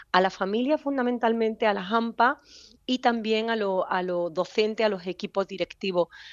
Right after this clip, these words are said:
Son unos cursos específicos a través de los cuales vamos a intentar formarlos, darles algunas claves en seguridad y privida-, y privacidad digital, en uso seguro y responsable de Internet,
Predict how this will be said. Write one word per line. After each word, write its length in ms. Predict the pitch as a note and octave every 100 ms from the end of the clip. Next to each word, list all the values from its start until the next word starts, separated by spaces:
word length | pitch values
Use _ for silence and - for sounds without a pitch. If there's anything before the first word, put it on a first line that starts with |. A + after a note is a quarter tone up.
| - -
Son 220 | - A#3
unos 440 | A#3+ A3+ G#3+ G#3+ G#3
cursos 460 | - D#4 E4 D4+ B3+
específicos 840 | B3 G#3+ - A#3 B3 - B3+ C4+ C#4 - -
a 140 | - G3+
través 220 | G3+ F#3+
de 80 | A3
los 100 | A3
cuales 400 | - A3 A3 A3+
vamos 280 | G3+ G3+ G#3
a 60 | A3
intentar 680 | G#3 G3+ F#3+ F#3+ A#3 B3 G#3 _ - -
formarlos, 800 | - G#3 F3+ G#3+ C4+ C#4 D4 D4+
darles 300 | F#3+ G3 G#3
algunas 380 | G3+ F#3 F#3+ F#3+
claves 480 | - A#3 A#3 A#3 A3+
en 100 | G#3+
seguridad 540 | - F#3+ F3+ F#3 G3
y 60 | G3
privida-, 360 | F3+ F3+ F#3 -
y 120 | G3 F#3
privacidad 580 | E3+ F3+ - F3 E3+
digital, 680 | E3 - - A#3+ B3 B3 B3+ - - - - - -
en 220 | G#3+ G#3+
uso 420 | D#4 F#4 - A3+
seguro 400 | G#3 G#3 G3 A#3
y 40 |
responsable 600 | A3 G3+ - G3 G3+ F3+ F3+
de 60 |
Internet, 800 | F3+ - E3+ F3+ A3 B3 B3 B3+